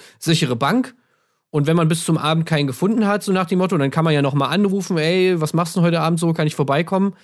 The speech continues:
Weißt du, und den, den ganzen Tag über aber hier irgendwie ständig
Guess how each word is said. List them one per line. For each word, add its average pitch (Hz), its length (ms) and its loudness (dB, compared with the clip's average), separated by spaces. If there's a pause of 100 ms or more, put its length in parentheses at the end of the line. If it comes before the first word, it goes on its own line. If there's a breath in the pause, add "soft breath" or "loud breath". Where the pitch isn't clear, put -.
(380 soft breath)
Weißt 165 220 -2
du, 196 60 2
und 156 160 2
den, 156 200 0
den 147 280 -2
ganzen 170 300 -2
Tag - 220 -6
über 160 220 0 (140)
aber 147 260 0
hier 151 220 2
irgendwie 160 520 2 (1080 soft breath)
ständig 175 600 -2